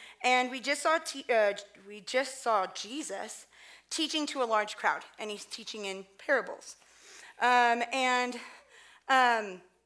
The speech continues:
so Jesus is teaching in parables. At one point, he even explains it to his disciples,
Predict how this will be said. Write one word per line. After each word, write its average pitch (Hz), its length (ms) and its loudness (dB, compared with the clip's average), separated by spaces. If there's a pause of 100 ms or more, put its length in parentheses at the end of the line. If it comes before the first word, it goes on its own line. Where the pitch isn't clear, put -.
(480)
so 254 560 6
Jesus 285 320 -4
is 294 120 -10
teaching 254 320 -10
in 220 80 -8
parables. 254 500 2
At 214 140 -2
one 226 140 -4
point, 220 180 -10
he 202 80 -10
even 196 240 -10
explains 208 480 -10
it 208 100 -10
to 190 100 -16
his 180 160 -12
disciples, 240 640 -2